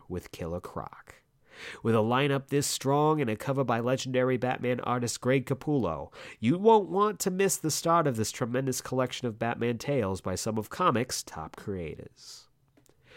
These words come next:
So yeah, uh, that's an all-star lineup. I'm especially interested in the G. Willow Wilson and Greg Smallwood team. Um, I just, I, I like stuff like this. I enjoy anthology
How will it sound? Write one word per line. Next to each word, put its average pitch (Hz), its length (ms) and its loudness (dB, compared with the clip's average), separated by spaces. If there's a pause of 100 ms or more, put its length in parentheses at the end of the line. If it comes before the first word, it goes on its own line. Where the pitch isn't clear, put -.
(180)
So - 140 0
yeah, 165 280 6 (120)
uh, 101 300 2
that's - 600 0
an 110 180 -4
all-star 113 420 0
lineup. 110 460 -4
I'm 180 220 0
especially 156 600 -2
interested 143 520 -4
in 135 60 -10
the 104 100 -2
G. 107 180 -4
Willow 110 220 2
Wilson 104 340 -2
and 98 80 -8
Greg 104 200 -2
Smallwood 117 640 -2 (220)
team. 151 400 -4 (400)
Um, 90 640 -4 (880)
I 117 140 4
just, 120 460 0
I, 127 440 4
I 120 140 2
like 104 380 0
stuff - 340 -4
like 101 200 -4
this. 101 460 -4
I 95 120 -8
enjoy 98 720 -4 (340)
anthology 95 880 -4